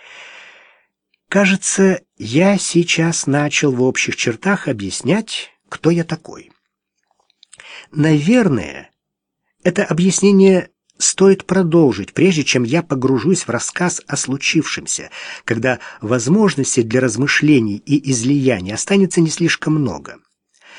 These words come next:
Как вам уже известно, меня зовут Мартин Линч Гиббон, и по отцовской линии я англо-ирландец. Моя умная и артистичная мать была валлийкой.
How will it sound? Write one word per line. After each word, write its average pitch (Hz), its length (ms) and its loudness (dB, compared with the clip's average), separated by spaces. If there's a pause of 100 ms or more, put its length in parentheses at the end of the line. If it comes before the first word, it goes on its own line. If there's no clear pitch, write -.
(440)
Как - 200 -4
вам 117 160 0
уже 101 220 -4
известно, 170 460 0
меня 208 260 2
зовут 196 420 0 (160)
Мартин 202 640 2
Линч 190 460 2 (120)
Гиббон, 110 760 0 (400)
и 226 140 2
по 160 200 0
отцовской 175 460 -2
линии 202 360 4
я 196 300 2 (240)
англо-ирландец. 151 1400 0 (760)
Моя 127 400 0
умная 135 560 4
и 131 200 -2
артистичная 131 1000 -2
мать 165 540 0
была 131 400 0
валлийкой. 131 1000 0